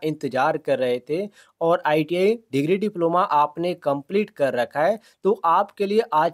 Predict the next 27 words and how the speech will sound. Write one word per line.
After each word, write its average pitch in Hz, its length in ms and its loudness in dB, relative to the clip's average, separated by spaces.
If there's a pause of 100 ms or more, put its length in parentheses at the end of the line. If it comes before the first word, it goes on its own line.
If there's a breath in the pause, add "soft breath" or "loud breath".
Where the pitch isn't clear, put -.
की 196 100 -4
जो 180 140 2
वीडियो 147 300 0
होने 156 280 0
वाली 135 300 2
है, 165 80 -4
खास 123 400 -2
होने 107 160 -10
वाली 92 300 -10
है। 92 160 -10 (300)
तो 180 80 2
चलिए 202 240 0
इस 233 140 -8
नोटिफिकेशन 202 680 -2
के 190 160 -2
जरिए 151 280 0
आपको 151 420 -2
पूरी 156 280 -2
जानकारी 160 520 -2
देते 143 320 -2
हैं, 220 120 -4 (280 loud breath)
कैसे 165 300 2
फॉर्म 156 300 0
को 185 180 0 (100)
अप्लाई 143 400 0
करना 139 360 0
है 214 140 0